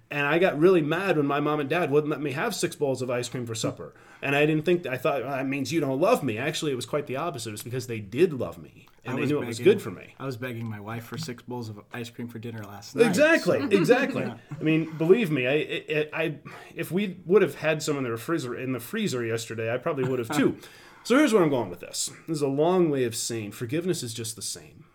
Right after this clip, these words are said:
Speaker 2: Mm.
Speaker 1: right? That you can be angry with someone, right? But you can consciously say,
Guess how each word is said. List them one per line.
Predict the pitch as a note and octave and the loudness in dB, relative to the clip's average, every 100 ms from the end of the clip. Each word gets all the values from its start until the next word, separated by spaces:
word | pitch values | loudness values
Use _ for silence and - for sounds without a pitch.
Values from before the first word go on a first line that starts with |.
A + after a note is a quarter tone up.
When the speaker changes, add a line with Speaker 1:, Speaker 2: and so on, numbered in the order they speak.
| _ _ - | _ _ -18
Speaker 2:
Mm. | A#2+ | -14
Speaker 1:
right? | F#2+ G#2 A2 _ - - | -12 -12 -14 _ -20 -10
That | A2 B2+ B2 - _ _ _ _ _ _ - | -2 0 0 -6 _ _ _ _ _ _ -6
you | D#3+ A#3+ | 0 2
can | C#4 A#3+ | 2 0
be | C3+ - - | -2 -8 -6
angry | A#2+ A3 F3+ A2+ | -2 0 0 -2
with | F2+ | -6
someone, | - - C2+ - - F3 C4+ - _ _ _ _ _ | -10 -12 -14 -18 -12 -10 -10 -12 _ _ _ _ _
right? | G2+ A2 - - _ | -10 -10 -10 -16 _
But | C#3 | -4
you | C3+ F3+ | 0 -2
can | F3+ C#3+ | -2 -8
consciously | - - - G#3+ G#3+ F3+ - C#3 | -8 -12 -4 -2 -2 -4 -6 -8
say, | - C3 A#2 | -4 -4 -4